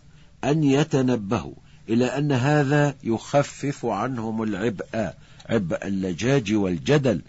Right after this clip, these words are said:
بعد أن يكونوا قد نشأوا أبناءهم فرأوا مظاهر الإسلام،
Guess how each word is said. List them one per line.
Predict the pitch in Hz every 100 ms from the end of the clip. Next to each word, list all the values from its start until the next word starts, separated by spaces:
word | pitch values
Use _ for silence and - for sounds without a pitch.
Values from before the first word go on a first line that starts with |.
| - - -
بعد | 101 104 98
أن | 104 104
يكونوا | 101 95 - 143 131
قد | - 110 90
نشأوا | 101 104 - 135 143 120 -
أبناءهم | 117 113 113 113 151 123 82 - - - -
فرأوا | 120 113 139 131 123
مظاهر | 110 104 104 147 127 113
الإسلام، | 107 - 98 - 147 131